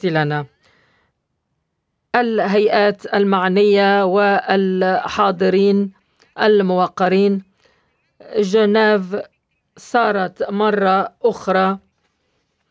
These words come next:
دولة تعنى، مدينة تعنى بأوضاع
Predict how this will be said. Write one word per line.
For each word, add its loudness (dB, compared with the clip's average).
دولة 0
تعنى، -2
مدينة -2
تعنى -2
بأوضاع 0